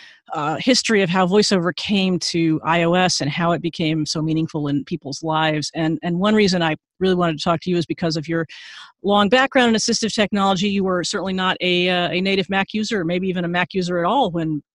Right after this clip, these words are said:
VoiceOver came around. So I guess I would want you to place yourself back in, in two thousand nine or a little before, uh, VoiceOver came to I O S. Tell me the technology you were using, what you were recommending to blind people. What was the sort of state of the art,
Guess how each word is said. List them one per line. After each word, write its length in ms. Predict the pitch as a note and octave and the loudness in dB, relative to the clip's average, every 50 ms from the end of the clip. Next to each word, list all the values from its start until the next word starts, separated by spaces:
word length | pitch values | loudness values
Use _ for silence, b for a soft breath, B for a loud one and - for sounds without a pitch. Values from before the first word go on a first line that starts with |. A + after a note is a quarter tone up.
| _ E3 | _ -6
VoiceOver 460 | F3 F3 E3 - E3+ E3+ - D#3 D#3 | -4 -2 -2 -2 -2 -4 -4 -6 -8
came 220 | - - F3 D#3+ D#3+ | -8 -6 -6 -4 -2
around. 360 | D#3 D#3 D#3 D#3+ D#3 D#3 - B B B B B B B | -2 -2 -2 -2 -4 -4 -6 B B B B B B B
So 120 | - - A3+ | -4 -2 0
I 20 | |
guess 220 | A#3 D4 F4+ - - - - | 2 2 2 0 -2 -4 -2
I 240 | A3+ A3+ A#3 A#3 G#3 - | 0 2 2 2 0 -2
would 240 | B3+ G#3+ G3+ F#3 - _ _ _ - - - - F#3+ | -2 -2 -2 -4 -4 _ _ _ -20 -20 -20 -8 -2
want 240 | G#3+ A3+ A3+ - | -2 0 0 0
you 80 | B3 A3 | -2 -2
to 320 | E3 - - F#3+ F#3 F3 - _ _ _ _ | -4 -4 -6 -4 -6 -6 -6 _ _ _ _
place 220 | - E4+ G4 - | -2 -2 0 0
yourself 320 | D#4+ D4 - B3+ A3+ - - | 0 2 2 2 0 2 2
back 260 | G#3+ G3+ G3 - - | 2 2 2 0 -2
in, 240 | G3 F3+ F3+ F3 - | -6 -4 -4 -4 -4
in 220 | F#3 F3+ F3 E3+ | -4 -4 -4 -4
two 160 | - A#3 A3 | -2 -2 0
thousand 500 | G#3+ A3 G#3 G3+ F3+ F3+ F3 E3+ D#3 - | 2 2 2 2 0 -2 -4 -6 -6 -6
nine 460 | F3 F3+ F#3+ F#3 F#3 F3+ F3+ F3+ F3+ | -6 -2 0 0 2 0 0 -2 -2
or 140 | E3 D#3+ D#3 | -2 -2 -2
a 60 | D#3 | -2
little 160 | E3+ F3+ F3+ E3 | -2 -4 -4 -4
before, 600 | E3+ D#3+ - - F3 F3 E3+ E3 E3 D3+ - - - | -8 -8 -6 -6 -4 -2 -2 -2 -2 -4 -6 -10 -12
uh, 220 | D#3+ C#3+ B2+ C#3 - - D#3 | -10 -10 -8 -10 -10 -8 -6
VoiceOver 460 | F#3+ F#3 - - F3 E3 E3 E3+ D#3 | -4 -4 -2 -2 -4 -2 -4 -6 -6
came 240 | - - F#3 F3+ F#3 | -6 -4 -4 -4 -2
to 120 | - F3+ E3 | -2 -2 -2
I 100 | E3 E3 | -2 0
O 80 | E3 | 0
S. 240 | E3 E3 D#3+ - - B B B B B B B | 0 -2 -2 -4 -8 B B B B B B B
Tell 220 | - - A3 A3 | -2 0 2 2
me 380 | G#3+ G#3 G3+ G3 G3 F#3+ F3+ - _ _ _ _ _ _ | 4 2 2 2 2 0 -2 -4 _ _ _ _ _ _
the 80 | - G3+ | -8 -2
technology 520 | - A3 G3+ - G#3 G3+ G3+ F3 - F#3+ | 0 0 0 2 4 2 2 2 2 0
you 160 | F#3 F#3 F3+ E3 | 0 0 0 0
were 80 | E3+ | 0
using, 540 | F3 G3+ B3 C4 A#3+ G#3+ A3+ G#3+ G3+ G3 E3+ | 2 4 4 6 6 6 4 4 4 4 2
what 160 | D#3+ F3 - | 2 0 0
you 120 | F3+ F#3 F3 | 0 -2 0
were 320 | E3 E3 E3 D#3+ D#3+ D3 | 0 0 0 0 -2 0
recommending 720 | D#3 F3 E3 - E3+ F3+ G3+ A3+ A3+ G#3 G#3+ G3+ G3+ G3 F3+ | 0 0 0 0 0 2 2 4 4 4 4 2 2 0 -2
to 280 | - - E3+ D#3+ D#3 | -4 -4 -4 -2 -2
blind 260 | D3 E3+ E3 D#3 D#3 D#3+ | -2 -2 0 0 0 0
people. 320 | - B3 A#3 - A3 G3+ | 0 -2 0 2 2 2
What 100 | F#3+ G3+ | 2 2
was 140 | G3+ G#3+ E3 | 2 0 0
the 80 | G#3 | 0
sort 160 | G3+ - F3+ F3+ | -2 -2 -2 -4
of 80 | D#3+ | -2
state 260 | - - - F#3+ F3+ | -2 -2 0 0 0
of 100 | F3+ D#3 | 0 -2
the 120 | D3 D3 C#3 | -2 -2 -2
art, 340 | C3+ C#3 - - - - | -2 -2 -4 -6 -10 -16